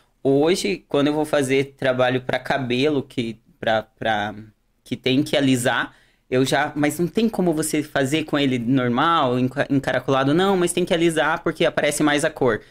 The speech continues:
Eu não gosto. Eu olho, tipo, eu não consigo me gostar. Tanto que o último que eu fiz,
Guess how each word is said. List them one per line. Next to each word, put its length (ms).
Eu 160
não 140
gosto. 460
Eu 200
olho, 420
tipo, 260
eu 60
não 140
consigo 380
me 100
gostar. 240
Tanto 260
que 100
o 60
último 300
que 100
eu 60
fiz, 400